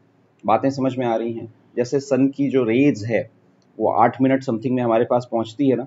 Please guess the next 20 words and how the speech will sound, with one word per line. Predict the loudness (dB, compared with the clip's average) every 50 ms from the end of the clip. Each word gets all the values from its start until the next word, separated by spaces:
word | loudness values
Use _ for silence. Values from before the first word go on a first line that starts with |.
| -12 _ _ _ _ _ _ _ _ _ _ _ -4
तो | -4
उसका | -2 2 2 2
मतलब | 2 2 2 0 0 0 2
क्या? | 2 2 2 0 -4 _ _ _ _ _ -4
जो | 0 0 2
चीज़ | 4 4 4 4
अभी | 4 4 4 4 6 8 8
हमें | 8 8 6
sun | 4 2 2 2 4
दिखा | 4 2 2 2
वो | 2 2
आठ | 4 4 4 2 2 2 2
minute | 2 2 2 0
पहले | 0 0 0 0
हो | -2 -2 -4 -4
चुका | -4 -6 -8 -8 -8
है | -8 -10
actually | -12 -18 -20 -20 -20 _ _ _ _ _ _ _ _ _ _ _ _ _ _ _ _ _
sun | -10 -4 0 0 2 0
पे। | 0 -4 -10